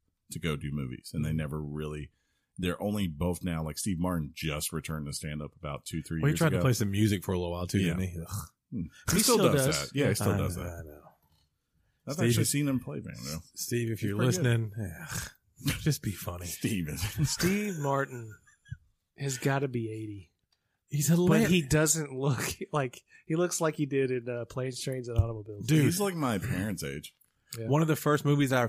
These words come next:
Speaker 3: I think I cried in was Father of the Bride. Either one or two.
Speaker 2: <laughs> Yeah.
Speaker 1: Mm.
Speaker 3: Like when she comes down the stairwell, dude.
Speaker 1: <laughs>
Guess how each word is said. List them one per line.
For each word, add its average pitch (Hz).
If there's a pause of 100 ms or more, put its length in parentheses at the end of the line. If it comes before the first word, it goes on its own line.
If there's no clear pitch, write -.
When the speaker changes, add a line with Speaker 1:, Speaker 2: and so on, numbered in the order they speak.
(120)
Speaker 3:
I 113
think 123
I 110
cried 101
in 170 (600)
was 101
Father 98
of 95
the 95
Bride. 95 (280)
Either 98
one 104
or 104
two. - (200)
Speaker 2:
<laughs> 180
Yeah. 127 (480)
Speaker 1:
Mm. 85 (280)
Speaker 3:
Like 101
when 101
she -
comes 113
down 107
the 95
stairwell, 107
dude. 107 (960)
Speaker 1:
<laughs> 165